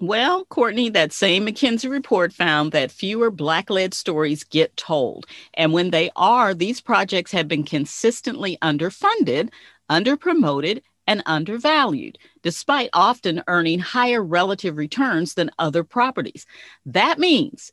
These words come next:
if a movie or T V show isn't promoted widely, it won't get much attention. And certainly, if it doesn't get any attention, it has a less chance of getting awards. Now, also, emerging Black African American actors receive significantly fewer chances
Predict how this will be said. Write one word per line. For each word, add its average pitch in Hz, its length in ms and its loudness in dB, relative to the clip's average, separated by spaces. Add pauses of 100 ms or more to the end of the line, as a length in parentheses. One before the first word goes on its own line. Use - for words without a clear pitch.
(120)
if 170 120 -2
a 160 80 -2
movie 254 400 0
or 208 80 2
T 220 240 -4
V 196 200 -6
show 156 420 0
isn't 156 360 0
promoted 185 840 2
widely, 131 640 -6 (600)
it 254 180 4
won't 277 220 4
get 262 160 2
much 269 240 0
attention. 277 520 -2 (100)
And 180 480 -2 (220)
certainly, 180 500 2
if 160 80 -6
it - 60 -12
doesn't 185 280 2
get 214 160 2
any 208 200 0
attention, 254 440 -2
it 160 120 -2
has 156 220 2
a 156 60 -2
less 151 240 0
chance 190 300 -2
of 151 140 -6
getting 165 240 0
awards. 156 500 -2 (460)
Now, 180 200 2
also, 226 480 2
emerging 240 600 0
Black 196 260 -2
African 180 360 -4
American 160 380 -2
actors 175 540 -4 (260)
receive 220 560 -2
significantly 190 920 -2
fewer 190 360 -4
chances 202 540 -4